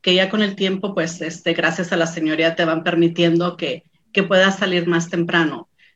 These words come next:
Pero aún así, si yo no estaba presente, pues no había un salario. Yo tenía que ir a presentarme, aunque sea tres, cuatro días a la semana, para que yo pudiera tener un salario.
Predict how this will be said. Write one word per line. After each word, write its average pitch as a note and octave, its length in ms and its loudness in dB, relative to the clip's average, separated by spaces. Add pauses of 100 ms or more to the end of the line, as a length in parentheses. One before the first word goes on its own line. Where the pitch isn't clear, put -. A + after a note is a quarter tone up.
(100)
Pero F3+ 160 4
aún F3 320 4
así, E3+ 520 -2 (200)
si - 240 -6
yo F3 140 2
no F#3+ 120 2
estaba F#3 440 0
presente, F3+ 720 -2 (560)
pues E3+ 220 0
no F3+ 120 4
había E3+ 220 4
un D#3+ 120 2
salario. D#3+ 720 0 (100)
Yo E3+ 220 2
tenía E3+ 340 2
que E3+ 120 0
ir F#3+ 100 4
a A3+ 80 2
presentarme, F#3 640 0
aunque D#3+ 240 -2
sea D#3+ 340 0
tres, F3 360 0
cuatro F3 400 0
días E3+ 340 0
a E3 60 -2
la C#3+ 120 -6
semana, D#3+ 680 -2 (480)
para E3 220 2
que E3 80 0
yo D#3 140 -2
pudiera D#3 340 0
tener D3+ 300 -2
un D3+ 120 -4
salario. C#3 600 -4